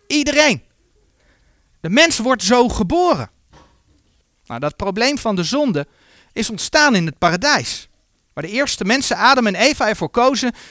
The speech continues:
om niet naar God te luisteren. Hè? Genesis drie. Daardoor is de dood in de wereld gekomen.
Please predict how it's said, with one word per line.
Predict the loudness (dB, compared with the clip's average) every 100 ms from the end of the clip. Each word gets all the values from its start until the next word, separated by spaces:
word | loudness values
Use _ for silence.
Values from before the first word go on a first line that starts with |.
| -20 _
om | -4
niet | -4
naar | -2 -2
God | -2 -2
te | 2
luisteren. | 2 2 0 -2
Hè? | -2
Genesis | 2 2 2 0 -4
drie. | -2 -2 -2 -4 _ _ _ _ _ _ _ _ _ _ _ _ _
Daardoor | 4 6 6
is | 2
de | 2 4
dood | 8 6 6
in | 0
de | 2
wereld | 4 4 2
gekomen. | -4 -4 -4 -4 -8